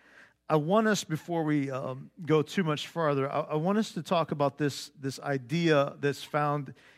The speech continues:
in the armor side of it from Ephesians chapter six. As I said earlier,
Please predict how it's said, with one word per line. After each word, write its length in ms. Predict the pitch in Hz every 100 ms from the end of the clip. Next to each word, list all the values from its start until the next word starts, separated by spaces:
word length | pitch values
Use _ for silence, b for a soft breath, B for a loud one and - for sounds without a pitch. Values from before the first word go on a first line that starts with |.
| b -
in 360 | 180 175 156
the 140 | 135 156
armor 680 | 170 170 175 156 131 120 -
side 340 | - 139 135
of 140 | 131 123
it 200 | 120 -
from 320 | 156 135 156
Ephesians 680 | 135 - 160 131 139 127 -
chapter 400 | 156 131 - 123
six. 600 | - 131 95 - - - _ _ _ _ _ _ _ _ _ _ b b b b -
As 160 | 175 180
I 100 | 190
said 420 | - 233 226 190
earlier, 680 | 180 180 165 147 147 147